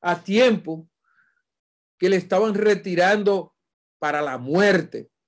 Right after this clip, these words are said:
que lo estaban retirando para que se murieran de hambre y de enfermedades, y que no tenían una pensión justa, y que eso había que denunciarlo. Cuando tocaron esa tecla,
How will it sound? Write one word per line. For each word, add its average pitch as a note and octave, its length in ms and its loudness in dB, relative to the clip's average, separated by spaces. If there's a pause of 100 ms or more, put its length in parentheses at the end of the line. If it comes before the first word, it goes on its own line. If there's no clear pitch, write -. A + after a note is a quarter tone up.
(520)
que F3 100 0
lo F3+ 80 2
estaban F#3+ 360 -2
retirando G3 840 0 (280)
para E3 280 -2
que F3+ 80 -8
se E3 200 -4
murieran F3+ 640 0
de D#3+ 220 2
hambre F3+ 600 2 (240)
y E3+ 120 -2
de F3 100 2
enfermedades, D#3 1120 0 (540)
y F#3 120 -8
que G3+ 120 0
no G#3+ 160 0
tenían G#3 320 0
una G3 220 -2
pensión F3+ 600 -2
justa, D3 680 -2 (720)
y F3 100 -12
que G#3 100 0
eso G#3 140 0
había F#3+ 280 -2
que F#3 300 -4 (320)
denunciarlo. D#3 920 -2 (680)
Cuando C#3+ 320 -6
tocaron G3 480 -2
esa F#3+ 320 -4
tecla, A3+ 640 2